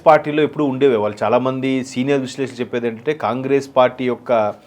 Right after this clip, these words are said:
ఆ, సీటు ప్రభావం ఎలా ఉంటుందంటే ధృతరాష్ట్రుడి కౌగిల్లా ఉంటుందని చెప్తారు చాలామంది. కాబట్టి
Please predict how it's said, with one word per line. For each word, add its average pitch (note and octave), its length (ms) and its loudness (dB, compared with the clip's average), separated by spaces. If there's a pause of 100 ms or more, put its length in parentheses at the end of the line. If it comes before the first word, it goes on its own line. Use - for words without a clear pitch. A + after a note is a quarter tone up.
(440)
ఆ, G2 320 -4
సీటు D#3+ 320 -4
ప్రభావం C#3+ 380 6
ఎలా C3+ 140 8
ఉంటుందంటే B2+ 440 2
ధృతరాష్ట్రుడి D#3 600 4
కౌగిల్లా C3+ 420 4
ఉంటుందని A#2+ 380 -2
చెప్తారు A2 420 -8
చాలామంది. E2+ 340 -12 (400)
కాబట్టి F3+ 540 -2